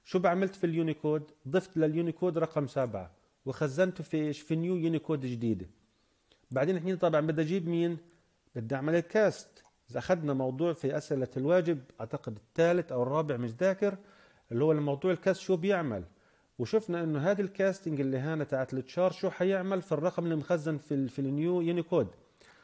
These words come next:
وبعدين حضيفها في مين؟ في الانكريبتد تكست. وبالفعل هذا حيتجمع عندي اللي هو حيتغير، يعني كل حرف الاي، الحرف الاي مثلًا الكود تاعه نفرض مية فرضًا، حينضاف له سبعة،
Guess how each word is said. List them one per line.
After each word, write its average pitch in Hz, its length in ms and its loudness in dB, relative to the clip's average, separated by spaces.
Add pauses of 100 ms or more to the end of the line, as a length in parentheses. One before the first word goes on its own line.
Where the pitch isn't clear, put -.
(260)
وبعدين 139 400 2
حضيفها 170 400 0
في 156 120 -6
مين؟ 147 260 0
في 147 160 -4
الانكريبتد 139 800 -2 (220)
تكست. - 400 -4 (580)
وبالفعل 180 500 2
هذا 156 220 2
حيتجمع 156 680 0
عندي 160 440 0 (580)
اللي 123 180 2
هو 151 240 2
حيتغير، 139 640 2
يعني 131 280 2
كل 180 240 0
حرف 175 340 4
الاي، 143 420 2 (380)
الحرف 185 380 2
الاي 160 360 2
مثلًا 147 380 -2
الكود 165 240 2
تاعه 156 300 4
نفرض 156 380 -2
مية 143 280 2
فرضًا، 98 420 0 (960)
حينضاف 143 520 2
له 156 140 -2
سبعة، 113 520 -2